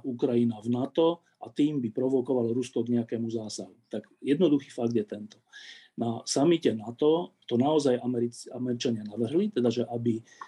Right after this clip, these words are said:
Ukrajina mohla byť členom, e, Severoatlantickej aliancie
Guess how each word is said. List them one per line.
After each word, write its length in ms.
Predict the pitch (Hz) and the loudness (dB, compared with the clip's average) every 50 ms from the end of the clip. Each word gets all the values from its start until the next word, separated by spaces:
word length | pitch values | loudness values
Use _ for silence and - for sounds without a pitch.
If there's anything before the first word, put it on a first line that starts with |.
| - _ _ _ - | -20 _ _ _ -8
Ukrajina 400 | 123 120 - 135 123 123 120 110 | -4 0 2 4 4 6 4 4
mohla 320 | 113 120 120 117 127 120 | 4 4 4 4 4 2
byť 140 | 117 117 113 - | 2 0 -2 -2
členom, 480 | - - 113 117 117 110 107 113 117 | -2 0 2 4 4 2 2 -2 -4
e, 400 | - _ _ - - 123 117 - | -6 _ _ -14 -12 -10 -10 -4
Severoatlantickej 960 | - 123 117 120 117 113 113 113 - 110 110 - 120 117 - - 98 95 - | 0 2 4 4 4 2 0 -2 -4 -4 -2 -2 -2 -2 -2 -4 -6 -6 -2
aliancie 640 | 107 117 120 123 123 127 127 - 175 170 185 196 196 | 2 4 4 6 4 2 2 4 4 4 4 2 -2